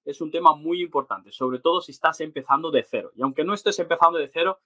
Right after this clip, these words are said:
seguramente no conoces los cinco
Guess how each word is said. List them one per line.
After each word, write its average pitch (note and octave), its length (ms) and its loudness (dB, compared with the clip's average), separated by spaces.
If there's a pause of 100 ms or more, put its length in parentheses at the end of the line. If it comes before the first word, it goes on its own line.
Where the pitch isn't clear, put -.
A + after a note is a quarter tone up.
seguramente D#3 680 -2
no D#3+ 220 0
conoces D#3+ 560 -2 (320)
los C3 240 6
cinco G3 400 -10